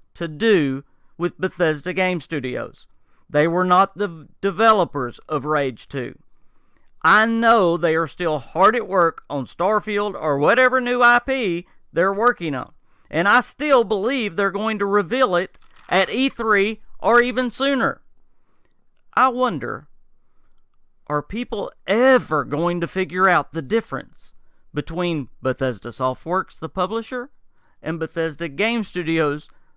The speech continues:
the developer? I get so tired of explaining that. So, there is no reason for hate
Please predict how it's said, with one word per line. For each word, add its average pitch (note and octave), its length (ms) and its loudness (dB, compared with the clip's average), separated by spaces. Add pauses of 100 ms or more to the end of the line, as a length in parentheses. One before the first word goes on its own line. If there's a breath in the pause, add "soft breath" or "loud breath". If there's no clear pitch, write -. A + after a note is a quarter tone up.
(140)
the D#3 160 -4
developer? D3 640 -2 (680)
I D#3+ 100 -8
get C#3+ 180 -8
so - 340 -10
tired A#2+ 460 -8 (180)
of A#2 140 -12
explaining A#2 580 -12
that. - 300 -14 (580)
So, F#3 360 4 (340)
there D#3+ 180 2
is D#3 160 -6
no G#3+ 460 2
reason F3 500 0
for G#3 220 -2
hate C#3+ 400 -6